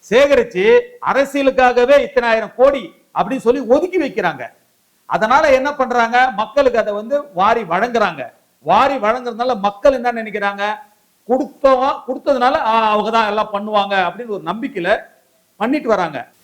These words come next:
ரெண்டாயிரத்தி முப்பத்தி ஒண்ணுல கண்டிப்பாக நாங்க வந்து தமிழ்நாடு முன்னேற்ற கழகம் தமிழ்நாட்டை கைப்பற்றி தமிழ்நாட்டில் உள்ள இருக்கக்கூடிய அனைத்து பிரச்சனைகளையும்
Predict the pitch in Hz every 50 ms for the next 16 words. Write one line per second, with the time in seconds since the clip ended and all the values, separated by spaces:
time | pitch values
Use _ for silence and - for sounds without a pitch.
0 | _ _ _ 131 156 185 214 240 247 247 247 247 240 240 233 233 240 208 190 185
1 | 196 196 - 254 247 240 240 214 196 214 214 214 214 185 170 175 185 190 202 202
2 | - - 170 190 233 233 277 277 277 - 254 262 269 262 254 247 226 214 220 208
3 | 196 196 196 202 233 233 - - 190 214 233 240 240 240 240 233 214 208 208 208
4 | 220 214 214 196 196 190 190 175 175 165 165 214 220 214 - 180 185 220 233 226
5 | 220 214 208 208 - 214 226 254 - - _ _ _ _ _ - 214 269 - -
6 | 254 233 - - - 190 208 214 226 226 - _ _ _ _ _ - 190 214 262
7 | 285 285 285 269 269 269 269 254 247 240 240 240 240 240 240 233 226 220 240 240
8 | 247 240 240 233 226 220 220 233 226 220 208 185 190 214 240 277 294 302 311 294
9 | 302 - _ 311 294 254 220 - - _ - 220 220 - 277 254 254 247 233 220
10 | 220 226 247 254 -